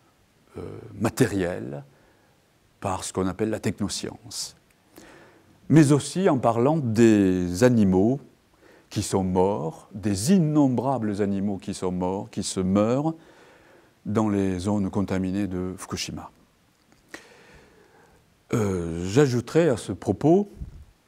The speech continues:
qu'un tableau a surgi, euh, devant moi, tout à fait à la fin de mon travail d'écriture. Il s'agit du chien de Goya, qui fait partie de ces célèbres peintures noires.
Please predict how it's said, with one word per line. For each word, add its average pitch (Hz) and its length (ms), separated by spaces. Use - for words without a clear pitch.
qu'un 98 320
tableau 123 600
a 95 460
surgi, 98 600
euh, 90 100
devant 101 380
moi, 95 300
tout 127 200
à 117 100
fait - 160
à 104 60
la 98 100
fin 120 240
de 95 120
mon 90 160
travail 90 320
d'écriture. 80 760
Il 101 100
s'agit 117 520
du 98 220
chien 170 380
de 113 80
Goya, 95 480
qui 110 160
fait 101 160
partie 123 540
de 98 260
ces 92 460
célèbres 107 540
peintures 95 400
noires. 87 880